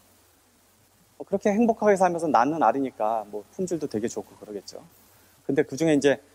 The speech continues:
닭들을 키워보면 수탉들이 암탉 열두 마리에 수탉 한 마리 정도가 들어가거든요. 이걸 보고 남자들 좋아하는 남자들이 있더라고요. 어, 인간 세상도 좀 그랬으면 좋겠다. 근데 이 수탉들 중에 대장이 있어요.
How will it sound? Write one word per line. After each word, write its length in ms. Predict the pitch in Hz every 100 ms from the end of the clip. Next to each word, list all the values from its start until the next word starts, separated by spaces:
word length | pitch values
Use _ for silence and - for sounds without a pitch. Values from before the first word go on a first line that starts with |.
| _ _
닭들을 400 | - - 180 170
키워보면 600 | - 202 165 127 135 113
수탉들이 1040 | - - - 220 _ - 143 120 127 120 90 _ _ _ _ _
암탉 580 | 98 131 135 180 180 -
열두 300 | 110 120 147
마리에 280 | 143 123 120
수탉 400 | - - 175 -
한 100 | 208
마리 160 | 220
정도가 300 | 175 127 107
들어가거든요. 560 | 110 110 92 87 - 180 - _ _ _ _ _ _ _ _ -
이걸 160 | 113 127
보고 240 | 127 123
남자들 340 | - 143 135
좋아하는 300 | 120 120 131
남자들이 360 | 110 95 95 87
있더라고요. 320 | - - - _ _ _ - - - - - - - - _
어, 120 | 92 - _ _ _
인간 300 | 113 123 139
세상도 320 | 131 117 117 110
좀 140 | 107
그랬으면 340 | 107 110 110
좋겠다. 320 | 92 - - 87 - _ _ _ _ _ _ _ _ _ _ _ _ _ _ _ _
근데 160 | 156 160
이 140 | 165
수탉들 540 | 151 - 226 226 226 185
중에 220 | 170 160
대장이 400 | 123 113 143 120
있어요. 260 | 98 87